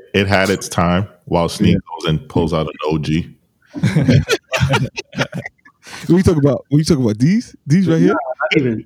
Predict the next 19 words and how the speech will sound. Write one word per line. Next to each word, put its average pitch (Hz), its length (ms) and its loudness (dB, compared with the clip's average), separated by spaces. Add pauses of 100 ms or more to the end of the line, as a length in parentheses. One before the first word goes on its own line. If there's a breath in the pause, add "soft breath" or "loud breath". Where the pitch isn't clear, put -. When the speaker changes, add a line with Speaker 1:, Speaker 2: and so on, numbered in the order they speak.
(140)
Speaker 3:
I - 80 -20
wanted 135 240 -2
to, 123 340 -4
um, 110 460 -4 (560)
speaking 175 500 -2
of 113 200 -4
Bape 127 360 -4 (840)
and, 113 800 -4 (120)
um, 113 720 -10 (1300 soft breath)
that 127 260 -4
era, 120 400 -4 (160)
right? 123 320 -6 (760)
We've 131 360 0
had 143 460 -2 (200)
literally 139 420 0
episodes 113 680 -8
talking 120 380 -6
about 110 280 -4
bootlegs 110 680 -6